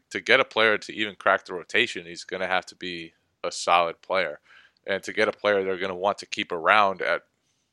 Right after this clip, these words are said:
some price that will be dictated this summer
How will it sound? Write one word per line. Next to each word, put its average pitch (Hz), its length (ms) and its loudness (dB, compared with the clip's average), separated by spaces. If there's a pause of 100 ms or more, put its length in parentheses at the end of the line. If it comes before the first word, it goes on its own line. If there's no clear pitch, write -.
(100)
some 98 340 -4
price 92 480 -2 (360)
that 85 280 -4 (840)
will 92 200 -8
be 98 160 -10
dictated 95 640 -2
this - 180 -6
summer 127 420 2